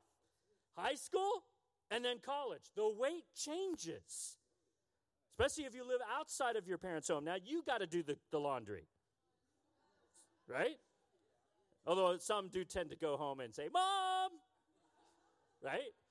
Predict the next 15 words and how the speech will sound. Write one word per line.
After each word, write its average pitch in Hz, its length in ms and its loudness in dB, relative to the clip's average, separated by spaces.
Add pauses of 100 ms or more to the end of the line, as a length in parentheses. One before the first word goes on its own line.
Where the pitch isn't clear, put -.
(200)
That's 180 180 -4
why 220 160 2
if 202 140 2
you 180 60 -18
get 226 120 -2
them 269 120 -6
to 240 80 4
move 226 220 0
farther 240 340 2
away 214 320 4
where 233 100 2
they 185 100 -2
can't 220 220 -6
do 196 140 -6
that, 247 240 0